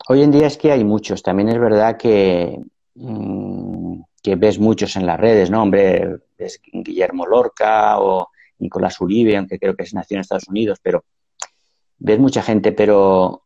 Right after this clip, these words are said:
yo también te voy a nombrar a, a algunos que son muy amigos <laughs> míos. Pues tenemos,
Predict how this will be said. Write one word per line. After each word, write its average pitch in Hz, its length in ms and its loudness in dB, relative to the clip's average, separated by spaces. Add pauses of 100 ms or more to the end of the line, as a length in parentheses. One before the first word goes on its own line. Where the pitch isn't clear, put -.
(120)
yo 113 260 0
también 117 240 0
te 120 80 2
voy 120 100 4
a 113 40 0
nombrar 110 320 2
a, 98 380 -2 (300)
a 110 240 -6
algunos 107 320 0
que 113 120 -2
son 107 140 -2
muy 101 100 0
amigos 95 300 0
<laughs> 101 160 -4
míos. 123 320 -4 (760)
Pues - 220 -2
tenemos, 107 800 -2